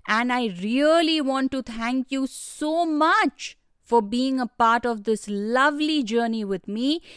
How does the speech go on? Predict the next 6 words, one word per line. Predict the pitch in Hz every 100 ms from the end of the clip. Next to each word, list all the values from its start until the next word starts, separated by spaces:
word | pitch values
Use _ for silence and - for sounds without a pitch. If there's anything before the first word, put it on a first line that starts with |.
| - -
and | 226 262 370 403
for | 311 269 -
entertaining | 220 220 220 247 233 240 302 277 _
all | 233 262 285 302 311 302
the | 262
children | - 247 254 254 320